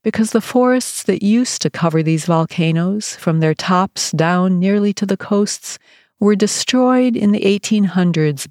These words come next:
by logging and by being trampled under grazing animals brought here by American sugar barons for their upcountry ranches.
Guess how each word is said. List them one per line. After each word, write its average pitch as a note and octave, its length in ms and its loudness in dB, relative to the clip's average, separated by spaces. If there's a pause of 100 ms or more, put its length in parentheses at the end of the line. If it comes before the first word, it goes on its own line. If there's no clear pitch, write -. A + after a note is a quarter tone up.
by D3+ 180 2
logging D#3+ 720 0
and D#3 180 -2
by D#3+ 320 0
being F3+ 380 0
trampled F#3+ 500 0
under F#3 220 2
grazing F#3 480 2
animals F#3 540 0
brought F3 320 0
here F#3+ 200 2
by F3+ 460 2
American G3 560 2
sugar A3+ 320 0
barons C#3+ 680 -2
for - 240 -4
their D3+ 240 0
upcountry D3+ 600 -2
ranches. D#3+ 760 -2